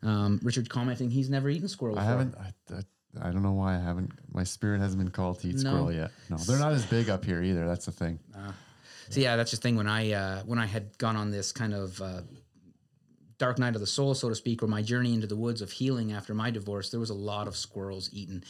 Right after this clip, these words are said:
Speaker 1: and I totally
Speaker 2: <laughs>
Speaker 1: changed my stigma or perception around those animals. They, at that time, I wasn't, I did not kill a deer, so squirrel is what was offered. So, um, anyways, deer hunting, when it comes to time of the day, are you a morning guy or an evening sit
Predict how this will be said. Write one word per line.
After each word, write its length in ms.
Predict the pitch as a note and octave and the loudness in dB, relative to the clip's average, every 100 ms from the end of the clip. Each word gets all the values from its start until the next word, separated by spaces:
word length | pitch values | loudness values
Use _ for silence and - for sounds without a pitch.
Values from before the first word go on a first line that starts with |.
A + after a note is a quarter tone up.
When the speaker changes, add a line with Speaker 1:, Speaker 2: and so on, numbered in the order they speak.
| - - | -20 -10
Speaker 1:
and 100 | G2+ | -6
I 60 | G2+ | -4
totally 500 | A#2 B2+ A#2+ A#2 A2 | -2 0 2 0 0
Speaker 2:
<laughs> 120 | - | -2
Speaker 1:
changed 260 | A#2+ G#2 | 0 0
my 240 | A2 A2 G#2+ | -2 -4 -6
stigma 400 | - A#2 A2 G2+ | -6 -6 -4 -6
or 80 | F#2+ | -8
perception 540 | G2+ - G#2 - G2+ | -6 -6 -6 -6 -6
around 360 | G2 G2 F#2+ F#2+ - | -6 -6 -8 -10 -14
those 180 | - G2+ | -10 -8
animals. 360 | G#2 G2 F#2+ G2 | -8 -8 -10 -6
They, 200 | A2 A2 - - - | -6 -6 -14 -20 -8
at 100 | A#2 | -2
that 140 | C3+ C3+ | 0 2
time, 200 | C3 A#2+ | 2 2
I 80 | A2 | 2
wasn't, 500 | A2+ A#2+ A#2 G#2+ - | 2 2 2 0 -4
I 60 | A2 | -6
did 120 | A2 | -2
not 200 | A#2 G#2 | -2 -2
kill 180 | - A2+ | -4 -4
a 40 | G2 | -4
deer, 200 | F2+ F2+ | -6 -8
so 140 | - | -8
squirrel 380 | - - G2+ G2 | -8 -6 -4 -4
is 100 | F#2+ | -6
what 160 | F#2+ F#2 | -8 -10
was 220 | F#2 - - | -12 -14 -12
offered. 340 | F#2+ F2+ F2 | -12 -12 -10
So, 200 | - F#2 - - - - | -8 -10 -14 -20 -18 -4
um, 380 | A#2+ B2+ C#3 C#3 - | 2 6 6 4 2
anyways, 320 | C#3 C3+ A#2 G#2+ | 2 4 4 0
deer 260 | - E3 | 0 2
hunting, 420 | E3 F3+ F3 F3 E3 - - - | 4 2 2 -2 -2 -12 -20 -6
when 80 | B2+ | -2
it 60 | B2+ | 2
comes 160 | C3+ | 2
to 60 | B2 | 2
time 280 | - D3+ D#3 | 2 2 4
of 80 | C#3 | 2
the 60 | |
day, 440 | C3 C#3 C#3 C#3 C3+ | 2 4 4 2 0
are 80 | A#2 | 0
you 160 | A#2 A2+ | 2 4
a 40 | |
morning 340 | A2+ B2+ B2+ | 4 4 2
guy 200 | A#2 A2+ | 2 0
or 120 | A2+ G#2 | 0 0
an 100 | G#2+ | -2
evening 300 | G#2 G2+ F#2+ | -2 -4 -6
sit 340 | - F#2 | -6 -8